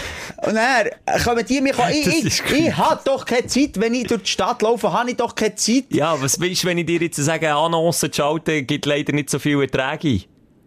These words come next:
Speaker 2: Weil
Speaker 1: D-, das glaub ich nicht.
Speaker 2: Mal, man kann's
Speaker 1: Die
Speaker 2: viel schneller
Speaker 1: versäumen.
Speaker 2: ignorieren.
Speaker 1: Die, ich sage, W W F, es ist W W F vor allem gewesen, oder was sind noch so andere?
Speaker 2: Vier Pfoten,
Speaker 1: Ja,
Speaker 2: wie auch
Speaker 1: oder
Speaker 2: schon
Speaker 1: Swiss
Speaker 2: angesprochen.
Speaker 1: Aid oder was auch immer.
Speaker 2: Ja.
Speaker 1: Wo die, seit,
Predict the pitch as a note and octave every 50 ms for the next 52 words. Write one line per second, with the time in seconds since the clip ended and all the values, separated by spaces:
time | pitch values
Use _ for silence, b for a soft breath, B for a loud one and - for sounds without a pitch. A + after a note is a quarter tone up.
0 | _ _ _ - - _ _ - - - B2+ - - - - - - A3+ A3 G#3
1 | - - - G3+ G#3+ B3 D4+ D4+ A#3 - C4 C#4 C4+ C4 C#4 C#4 C4 F#3+ A3+ A#3+
2 | A#3 E3+ B2 G2+ A#2 B2+ - - G3+ A#3+ C4 - G3 - G3 G3 G3+ G3+ F#3+ F#3+
3 | - F3 F3 D#3 D#3+ F3+ F#3+ G3 G3+ G3 F#3 C3+ B B B B _ - G#3 -
4 | - G#3 - G3+ F#3+ F3+ D#3 A#2+ B B B - - D3+ F#3 G#3+ A3+ A#3 G#3+ E3+
5 | A#2 G2+ - - - - D3 C#3+ - F3+ F3 - D#3 D3 D#3 F3+ F3+ F3 E3 D#3+
6 | - E3 D3+ D3+ D#3 D#3+ D3+ - E3 D3+ C#3 C#3+ C#3+ C#3 A#2+ C3 - - E3 E3
7 | E3 D3 E3+ D3 C3 C#3 C#3 C3+ B2+ A#2+ A2+ - - - B2+ C#3 C3 - - -
8 | A#2+ A#2 B2+ C3+ C3+ - - C#3+ B2+ B2+ C#3+ D#3 F#3 F#3+ D#3+ D#3 C#3+ A#2 A2+ -
9 | G3 F#3+ - - - C3 C3+ C3 A#2 - C3 A#2+ C3 B2+ C3 C#3+ C#3+ C3+ B2 C3
10 | B2+ A#2 G2+ - - - G#2+ A2+ A#2 A#2 A#2 A2+ D3+ F3 F#3 F#3 - G#3 F#3+ -
11 | - - F3+ F#3 F#3 F#3